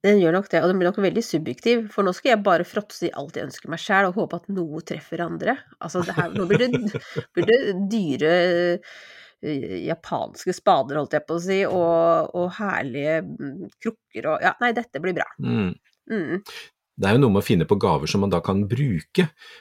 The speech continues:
Speaker 2: for at
Speaker 1: Mm.
Speaker 2: vi har jo så mye som, altså, når man er etablert og sånne ting, så har man jo mye av det man trenger å ha ordnet seg selv, og dermed så er det veldig hyggelig å kunne ha ting som man kan bruke og ha glede av,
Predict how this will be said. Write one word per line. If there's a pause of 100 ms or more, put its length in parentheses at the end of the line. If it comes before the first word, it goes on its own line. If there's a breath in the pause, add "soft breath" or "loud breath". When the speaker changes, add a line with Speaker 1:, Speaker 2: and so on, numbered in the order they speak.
(120 loud breath)
Speaker 2:
for
at
Speaker 1:
Mm.
Speaker 2:
vi
har
jo
så
mye
som,
altså, (420 loud breath)
når
man
er
etablert
og
sånne
ting,
så
har
man
jo
mye
av
det
man
trenger
å
ha
ordnet
seg
selv,
og
dermed
så
er
det
veldig
hyggelig
å
kunne
ha
ting
som
man
kan
bruke
og
ha
glede
av,